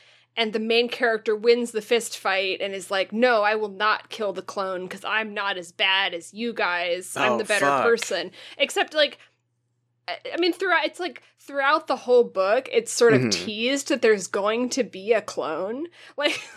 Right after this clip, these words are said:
Speaker 1: like, she sees and is like, "I saw one of me with the bad guys."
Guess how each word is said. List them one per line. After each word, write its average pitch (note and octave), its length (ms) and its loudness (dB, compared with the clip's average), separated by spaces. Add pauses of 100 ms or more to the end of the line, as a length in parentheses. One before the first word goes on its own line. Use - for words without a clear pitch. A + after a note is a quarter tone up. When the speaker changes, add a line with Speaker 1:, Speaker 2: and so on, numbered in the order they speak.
Speaker 1:
like, - 160 2
she - 360 -4
sees E4 480 -2
and D4+ 100 0
is C4+ 140 2
like, C#4 160 2 (400)
"I E4 120 0 (140)
saw A#3+ 220 0
one F#4 380 2
of G3 200 -6
me G3 500 -4 (320)
with F#3+ 500 -4
the G3+ 100 -2
bad F#3+ 400 -2
guys." D3+ 680 -2